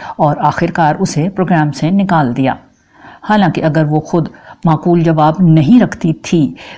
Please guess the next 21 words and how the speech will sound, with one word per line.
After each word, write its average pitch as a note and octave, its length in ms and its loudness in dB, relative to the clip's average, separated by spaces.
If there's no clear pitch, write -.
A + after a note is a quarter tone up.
تو D#3+ 180 2
ڈاکٹر D#3 320 0
نوحہ F3+ 360 2
کے F3 220 0
اعتراضات D#3 560 0
سنتی D3 460 -2
اور E3 280 2
اگلے A3+ 240 4
پروگرام D#3+ 500 0
میں D3+ 160 2
کسی G3 320 -2
اچھے F#3+ 300 -2
اسکالر D#3+ 480 0
کو D#3+ 120 -4
بلا D#3+ 280 2
کر D#3 240 -2
اس F3+ 100 0
سے E3 240 -2
جواب D#3 440 0
لے E3+ 180 4
لیتی۔ C#3+ 360 -2